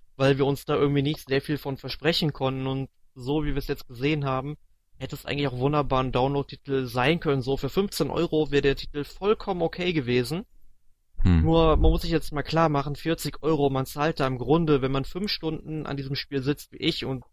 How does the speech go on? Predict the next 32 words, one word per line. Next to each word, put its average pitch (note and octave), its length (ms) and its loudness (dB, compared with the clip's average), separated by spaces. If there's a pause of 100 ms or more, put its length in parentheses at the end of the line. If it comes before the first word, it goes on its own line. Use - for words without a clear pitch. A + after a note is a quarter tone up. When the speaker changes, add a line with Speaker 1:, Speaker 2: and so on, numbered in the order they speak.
Speaker 1:
den C3+ 100 -10
Titel D3 200 0
dann C3 120 2
nicht D#3+ 180 0
mehr C#3 140 -2
anrührt, D3 420 -2 (320)
acht - 380 -4
Euro D3+ 260 4
pro C#3+ 220 -2
Spielstunde C3 720 -2
und A#2 100 -4
das A#2+ 160 -4
ist - 220 -16
sehr D3 160 2
viel D3 180 -2
Geld C#3+ 340 2
für B2 100 -12
das A#2+ 140 -4
Spiel. A2+ 380 -8 (840)
Weil C#3 260 6
es C3+ 160 0
hat - 140 2
ja D#3+ 80 2
einfach D3+ 260 0
keinen C3+ 260 4
Mehrwert, C#3+ 400 2
weil B2+ 100 4
der B2+ 100 4
Mehrspielermodus C#3 1000 0
ist - 240 -6
Murks E3+ 640 0
und, C3+ 440 -4